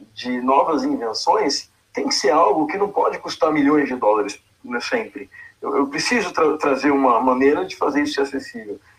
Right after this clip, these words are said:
Então, assim, só pra deixar em perspectiva, que não precisa necessariamente pensar em algo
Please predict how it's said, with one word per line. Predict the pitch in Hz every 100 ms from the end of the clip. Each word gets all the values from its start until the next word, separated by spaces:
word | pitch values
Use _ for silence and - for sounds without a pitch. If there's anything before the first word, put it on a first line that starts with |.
| _ -
Então, | - 151
assim, | 151 139 - - -
só | - 170
pra | 175 180
deixar | 170 170 170
em |
perspectiva, | 160 151 147 - - 208 156 139 127 - - -
que | 160 151
não | 151 170
precisa | 185 196 190 208
necessariamente | 185 202 202 - 165 147 175
pensar | - 175 - 165
em | 165
algo | 131 143 151 151